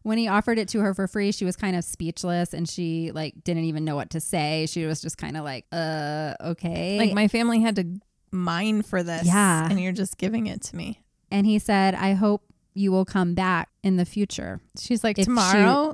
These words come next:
Speaker 2: since I didn't spend my fifteen
Speaker 1: I'll buy another
Speaker 2: <laughs> dollars."
Speaker 1: handkerchief. Maybe I'll buy a dress. He
Speaker 2: <laughs>
Speaker 1: said, "I hope you'll come back another day if you really like the handkerchief."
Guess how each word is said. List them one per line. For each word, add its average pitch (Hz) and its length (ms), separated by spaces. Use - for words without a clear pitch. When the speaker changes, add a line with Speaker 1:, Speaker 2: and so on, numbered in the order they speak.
Speaker 2:
since 240 280
I 196 80
didn't 196 320
spend 190 280
my 196 140
fifteen 208 680
Speaker 1:
I'll 214 100
buy 208 140
another 247 320
Speaker 2:
<laughs> - 0
dollars." 208 360
Speaker 1:
handkerchief. 202 240
Maybe 196 220
I'll 185 80
buy 185 100
a 175 80
dress. - 420
He 226 120
Speaker 2:
<laughs> - 20
Speaker 1:
said, 190 260
"I 185 140
hope 208 180
you'll 208 140
come 202 180
back 185 240
another 175 380
day 160 440
if - 140
you 170 80
really 160 180
like 160 180
the 160 60
handkerchief." - 580